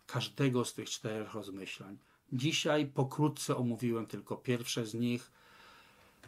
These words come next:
i dziękuję, życząc, e, dalej spokojnych świąt, odpoczynku,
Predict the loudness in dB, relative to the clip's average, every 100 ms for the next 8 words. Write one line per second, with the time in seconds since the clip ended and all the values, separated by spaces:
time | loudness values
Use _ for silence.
0 | -20 _ _ _ _ _ _ _ _ _
1 | 2 4 4 2 4 6 6 4 6 8
2 | 8 4 -2 -6 -2 4 4 4 4 4
3 | 2 0 2 2 2 0 -2 -12 _ 2
4 | 4 6 2 -2 -4 -4 2 4 4 2
5 | -4 -4 4 6 6 4 0 -8 -12 -16
6 | _ _ _ _ _ _ _ _ _ _
7 | _ _ -20 _ _ _ _ _ _ -8
8 | -6 -2 -4 4 4 4 4 2